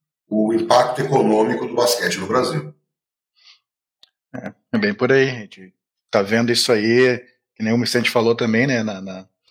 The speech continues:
Speaker 2: é, hoje a gente tem uma transmissão pelo Gaulês, que é um fenômeno, né, de, de streaming, né, a gente tem o, a, a T N T,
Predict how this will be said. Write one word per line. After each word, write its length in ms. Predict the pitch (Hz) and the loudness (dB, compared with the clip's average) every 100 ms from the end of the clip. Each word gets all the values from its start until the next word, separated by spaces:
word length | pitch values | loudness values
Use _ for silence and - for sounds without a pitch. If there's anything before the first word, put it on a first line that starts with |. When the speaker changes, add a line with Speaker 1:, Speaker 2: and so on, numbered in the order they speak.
| _ _ _ _ _ - | _ _ _ _ _ -6
Speaker 2:
é, 240 | 92 95 | -2 0
hoje 400 | 107 113 127 117 | 2 4 4 4
a 40 | |
gente 200 | 120 113 | 2 0
tem 200 | - 123 | 0 2
uma 280 | 120 117 113 | 2 2 2
transmissão 640 | 113 123 117 123 - 120 117 | 2 0 0 -2 0 0 2
pelo 220 | 120 120 | 2 2
Gaulês, 800 | 123 120 117 110 135 190 - - _ _ _ _ | 4 4 2 2 0 0 -4 -8 _ _ _ _
que 120 | - | -4
é 20 | |
um 80 | 104 | -4
fenômeno, 640 | 101 120 110 110 131 120 110 | 0 0 2 2 2 0 -2
né, 180 | 104 | -2
de, 280 | 104 101 98 | -4 -6 -12
de 140 | 95 - | -14 -16
streaming, 480 | - 110 113 180 147 | -8 0 2 2 2
né, 200 | 120 123 _ _ - | 0 -2 _ _ -8
a 40 | |
gente 140 | 104 | -6
tem 220 | - 120 120 | 0 2 4
o, 240 | 117 113 113 - _ _ 107 | 4 2 0 -8 _ _ -2
a, 340 | 101 101 - | 0 2 0
a 40 | - | 2
T 160 | - | 2
N 260 | 120 120 120 | 4 4 0
T, 540 | 120 120 131 170 165 | 0 2 4 2 -4